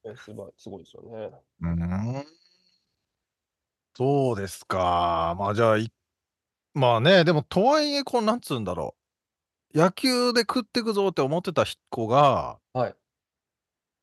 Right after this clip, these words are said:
Speaker 2: まあ、衝撃的にね、これやって思ったとはいえ、それで食ってけるっていうほどね、<laughs>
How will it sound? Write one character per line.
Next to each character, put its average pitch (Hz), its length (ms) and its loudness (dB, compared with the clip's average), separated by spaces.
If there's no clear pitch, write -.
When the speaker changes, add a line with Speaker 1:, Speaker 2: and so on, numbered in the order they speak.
Speaker 2:
ま 143 280 2
あ、 95 60 -2
衝 190 280 -2
撃 202 220 -8
的 185 200 -4
に 175 220 -4
ね、 131 400 -6
こ 143 100 -10
れ 170 80 -4
や 123 100 -4
っ 104 80 -10
て 107 100 -6
思 120 180 -2
っ - 40 -10
た 123 200 -2
と 98 160 -2
は 92 120 0
い 104 160 -2
え、 123 360 0
そ - 200 -10
れ 147 60 -8
で 185 60 -4
食 - 160 -10
っ - 20 -18
て 233 100 -4
け 165 120 0
る 117 160 -2
っ - 40 -20
て 107 100 -4
い 98 80 -2
う 95 400 -8
ほ 120 100 -8
ど 113 140 -4
ね、 120 460 -4
<laughs> - 400 -20